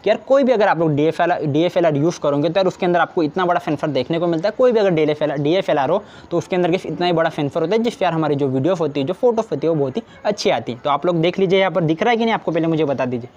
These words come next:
वही दिख रहा है यहाँ पर, इसके अंदर का जो सेंसर है वो दिख रहा है ठीक से? हाँ, देख लीजिए guys, बहुत बड़ा सेंसर होता है और इससे हमें अच्छी quality देखने को मिलती है। चलिए, तो सबसे पहले मैं क्या करता हूँ यार, हमारा जो कैमरा है उसे on कर देता हूँ।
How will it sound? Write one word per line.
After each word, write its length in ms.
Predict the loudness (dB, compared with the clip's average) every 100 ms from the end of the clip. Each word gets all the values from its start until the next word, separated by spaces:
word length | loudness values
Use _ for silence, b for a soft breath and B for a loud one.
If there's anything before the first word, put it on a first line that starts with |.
| B B B
वही 80 | 0
दिख 160 | 2 2
रहा 80 |
है 60 | 2
यहाँ 120 | 2
पर, 140 | 0 -4 -8 -20 -20 -20 -20 -14 -8
इसके 180 | -2 0
अंदर 160 | 2
का 80 | 2
जो 80 | 2
सेंसर 280 | 0 0 2
है 40 |
वो 60 | 2
दिख 180 | 2
रहा 60 | 0
है 60 | 0
ठीक 140 | -2
से? 120 | -4 -6 -12 -20 -20 -20 _ -20 -20 -20 -20 -20 -20 -20 -20 -20 -20 -20 -14
हाँ, 160 | -6 -2
देख 180 | -2 0
लीजिए 200 | 0 2
guys, 140 | 0
बहुत 260 | 0 0 2
बड़ा 160 | 0 0
सेंसर 300 | -2 0 -2
होता 180 | 0
है 60 | 0
और 80 | 0
इससे 220 | -2 -2
हमें 180 | 0 -2
अच्छी 200 | -2 -4
quality 300 | -2 -2 -2
देखने 260 | -2 -4
को 80 | -4
मिलती 260 | -4 -4 -4
है। 40 |
चलिए, 200 | -2 -4 -6 B B
तो 80 | -2
सबसे 220 | 0 0
पहले 160 | 0 2
मैं 120 | 2
क्या 120 | 2
करता 220 | 0 2 2
हूँ 20 |
यार, 80 | 2
हमारा 260 | 0 0
जो 120 | 0
कैमरा 340 | 0 0 2 2
है 40 |
उसे 120 | 2
on 280 | 2 2 2
कर 120 | 2
देता 220 | 2 2
हूँ। 100 | 0